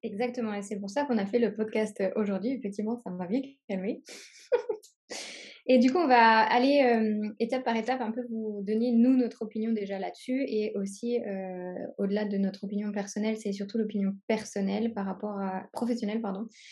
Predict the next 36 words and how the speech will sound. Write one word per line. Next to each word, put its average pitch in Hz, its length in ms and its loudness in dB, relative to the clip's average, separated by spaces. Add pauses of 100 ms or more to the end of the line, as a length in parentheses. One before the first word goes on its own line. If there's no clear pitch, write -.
(360)
heu, 202 400 6
par 220 120 0
rapport 226 300 0
à 208 120 0
ce 208 100 -12
qui 220 200 -2
est, 196 580 0
heu, 180 440 -4 (200)
vu 262 540 4 (180)
sur 285 240 4
le 262 140 6
terrain 254 360 4
avec 220 340 2
les 214 120 0
chevaux 269 320 -2
et 233 320 2 (100)
par 196 100 -4
rapport 208 180 -2
à 247 40 -2
ce - 80 -8
qu'on 208 100 -2
pourrait, 208 540 -2
entre 214 260 -2
guillemets, « 214 400 -4
comparer » 226 360 2
avec 202 140 -4
des 196 100 -6
chevaux 196 200 -16
sauvages, 214 300 -10
qu'il - 180 -6
est 202 180 -4
absolument 202 520 -2
pas 220 220 -4 (460)
possible 214 300 -2
d'être 220 240 0
comparé. 202 380 -4